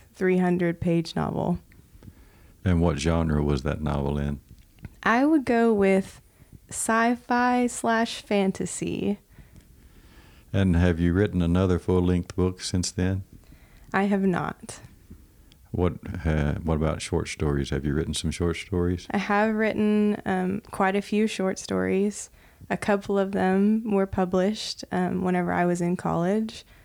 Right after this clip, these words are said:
Speaker 1: hoping to get a few more published sometime in the near future.
Speaker 2: Well, let's talk about your writing,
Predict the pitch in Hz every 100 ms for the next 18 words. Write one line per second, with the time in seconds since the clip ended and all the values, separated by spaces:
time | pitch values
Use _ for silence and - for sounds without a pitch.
0 | - - - 208 202 190 190 190 185 185
1 | 185 - 185 180 185 180 175 175 - -
2 | 190 185 185 175 175 180 190 180 175 190
3 | - 160 - 185 233 262 - - - -
4 | - - 107 101 - 92 87 85 82 -
5 | 78 73 69 - - 80 80 80 76 71